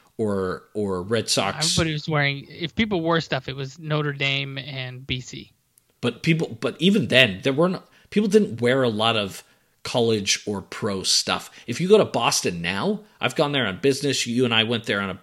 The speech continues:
Speaker 2: Everybody's
Speaker 1: Brothers
Speaker 2: got
Speaker 1: trip.
Speaker 2: a Red Sox hat on.
Speaker 1: Red Sox
Speaker 2: Everybody
Speaker 1: hat,
Speaker 2: does.
Speaker 1: Patriots stuff, Celtics, Bruins. You know, grown men, kids did, right?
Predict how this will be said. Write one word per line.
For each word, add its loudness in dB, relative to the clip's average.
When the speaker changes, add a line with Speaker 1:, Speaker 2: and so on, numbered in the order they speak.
Speaker 2:
Everybody's -12
Speaker 1:
Brothers 0
Speaker 2:
got 2
Speaker 1:
trip. 2
Speaker 2:
a -4
Red -6
Sox -12
hat -12
on. -20
Speaker 1:
Red 8
Sox 2
Speaker 2:
Everybody 0
Speaker 1:
hat, 0
Speaker 2:
does. -18
Speaker 1:
Patriots 2
stuff, -2
Celtics, 2
Bruins. 6
You 2
know, 0
grown 6
men, 0
kids 4
did, -8
right? 0